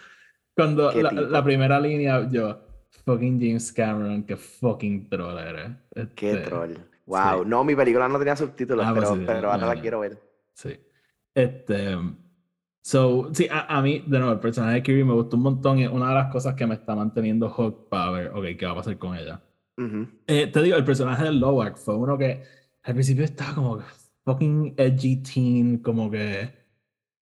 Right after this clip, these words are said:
Speaker 1: just follow instructions por una vez en tu vida, pero como que con el pasar de la película y como él conecta con el Falcon thing ese, como que he,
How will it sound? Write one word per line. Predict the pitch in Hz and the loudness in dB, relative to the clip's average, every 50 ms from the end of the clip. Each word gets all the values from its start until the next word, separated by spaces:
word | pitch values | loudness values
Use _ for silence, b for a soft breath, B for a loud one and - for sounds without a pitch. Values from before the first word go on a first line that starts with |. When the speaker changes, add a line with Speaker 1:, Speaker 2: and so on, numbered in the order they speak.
| _ _ _ _ - 127 - | _ _ _ _ -8 -6 -6
Speaker 1:
just | 135 - 131 - - - | -4 -4 -4 -6 -2 0
follow | 175 170 175 175 175 | 2 4 4 4 4
instructions | 175 151 - - 156 147 139 - - 143 131 127 131 | 2 2 2 2 2 2 2 0 0 0 2 2 0
por | - 135 127 123 | 0 0 0 2
una | 127 127 127 127 | 2 2 2 2
vez | 123 120 | 2 2
en | 131 135 135 | 0 0 0
tu | 127 120 117 | 0 2 2
vida, | 113 113 110 104 101 104 - | 2 2 0 -2 -2 -4 -2
pero | 110 113 117 113 | -2 0 0 2
como | 120 127 131 127 127 | 2 2 2 2 2
que | 127 120 - - | 0 -2 -4 -4
con | - 139 135 | 0 0 2
el | 135 135 | 2 2
pasar | 135 139 135 143 135 131 | 2 0 2 2 2 2
de | 143 151 | 2 0
la | 156 156 | 0 0
película | 160 151 147 143 135 135 147 135 131 | 0 0 0 0 0 0 0 0 0
y | 123 120 | -2 -2
como | - 123 120 | -2 -2 -2
él | 110 - | -2 -2
conecta | - 123 123 127 131 - 135 127 | -2 -2 -2 -2 -2 -4 -4 -2
con | 127 123 123 123 | -2 -2 -2 0
el | 120 117 113 107 104 101 95 - _ _ _ _ _ _ _ _ _ _ - | 0 0 0 -2 -2 -6 -8 -10 _ _ _ _ _ _ _ _ _ _ -6
Falcon | - - 123 123 - - 123 120 117 117 113 110 107 107 104 - - - | -2 0 0 0 0 0 0 2 2 2 2 2 0 -2 -4 -6 -4 -2
thing | 113 110 107 107 113 | -2 0 0 0 0
ese, | 117 120 117 - 127 117 107 104 107 - - _ _ _ _ _ _ _ - | 0 -2 -2 -2 -2 -2 -2 -2 -4 -8 -16 _ _ _ _ _ _ _ 0
como | 139 127 127 127 123 | 0 2 2 2 0
que | 123 127 120 | 0 0 -2
he, | 113 - 139 135 - - - | 0 -2 -2 -4 -4 -8 -14